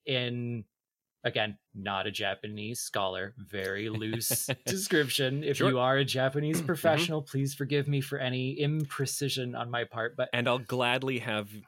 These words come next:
Speaker 2: if you are out there and
Speaker 1: Mm-hmm.
Speaker 2: listening, I'll gladly have you on the next episode of Rogetsu
Speaker 1: Do it.
Speaker 2: Dropouts, which happens
Speaker 1: Do
Speaker 2: every
Speaker 1: it, do
Speaker 2: month.
Speaker 1: it. <laughs> So, yeah, usually you would be, you would be taking in some kind of divine spiritual energy, and in this case, it's, it's more to do with life and death and the soul.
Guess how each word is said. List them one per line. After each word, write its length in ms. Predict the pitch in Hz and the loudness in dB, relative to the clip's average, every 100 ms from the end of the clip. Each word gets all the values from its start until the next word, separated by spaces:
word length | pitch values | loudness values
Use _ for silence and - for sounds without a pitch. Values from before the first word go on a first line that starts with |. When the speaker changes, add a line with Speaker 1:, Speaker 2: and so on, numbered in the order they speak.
| _ | _
Speaker 2:
if 220 | 110 104 | -4 -2
you 160 | 110 110 | -2 -2
are 220 | 101 113 | 2 2
out 200 | 120 123 | 2 0
there 120 | 127 127 | 0 0
and 120 | 120 | 0
Speaker 1:
Mm-hmm. 60 | |
Speaker 2:
listening, 300 | 120 - 117 | -2 -2 -4
I'll 100 | 95 | -4
gladly 460 | 101 101 98 107 127 | -4 0 0 2 0
have 240 | 120 104 | -2 -2
you 140 | 110 107 | 0 2
on 140 | 107 | 2
the 60 | 101 | 2
next 400 | 101 107 - - | 2 2 2 0
episode 680 | 110 - 104 101 90 85 85 - | 0 0 -2 0 0 -2 -8 -6
of 380 | 92 90 90 - | -4 -4 -8 -8
Rogetsu 380 | 104 95 92 - | -2 0 0 0
Speaker 1:
Do 60 | 104 | -4
it. 60 | |
Speaker 2:
Dropouts, 680 | 90 92 87 85 78 - - | -2 -2 -2 -6 -10 -10 -8
which 160 | 107 - | -4 0
happens 340 | 110 104 98 | 0 0 -2
Speaker 1:
Do 80 | - | -2
Speaker 2:
every 240 | 104 117 | -2 0
Speaker 1:
it, 40 | 110 | 0
do 40 | |
Speaker 2:
month. 140 | 95 85 - - _ _ _ - - - _ _ - - 156 | -2 -4 -10 -16 _ _ _ -20 -20 -20 _ _ -10 -6 -2
Speaker 1:
it. 220 | 214 285 - | -2 -2 -8
<laughs> 60 | - - _ _ _ _ _ - - - - | -12 -16 _ _ _ _ _ -8 -4 -4 -6
So, 400 | - - 175 165 - - - - _ | -4 0 0 0 -8 -16 -18 -20 _
yeah, 160 | 151 135 | 0 2
usually 340 | 135 160 208 | 4 2 2
you 60 | 185 | 2
would 100 | 151 | 2
be, 180 | 139 139 - | 0 -6 -6
you 160 | 160 | -2
would 100 | 139 | 0
be 120 | 127 135 | 0 0
taking 380 | 147 139 147 | 0 0 0
in 140 | 123 127 | 0 -2
some 220 | - 120 | -2 -4
kind 200 | 127 120 | -2 -4
of 100 | 107 | -4
divine 340 | 110 113 113 | -2 -2 -2
spiritual 500 | 110 127 123 113 110 | -4 -4 -4 -4 -6
energy, 400 | 107 107 104 110 | -6 -6 -8 -8
and 80 | 107 | -8
in 100 | 107 | -6
this 200 | 113 117 | -6 -8
case, 320 | - 117 110 | -6 -6 -6
it's, 160 | 117 101 | -8 -8
it's 200 | 139 - | -8 -8
more 220 | 113 113 | -4 -4
to 120 | 107 | -4
do 160 | 104 107 | -6 -6
with 200 | 110 98 | -8 -8
life 280 | 113 113 110 | -4 -4 -4
and 140 | 113 107 | -10 -6
death 200 | 107 110 | -6 -6
and 140 | 135 | -10
the 60 | 131 | -10
soul. 400 | - 131 151 - | -10 -10 -12 -14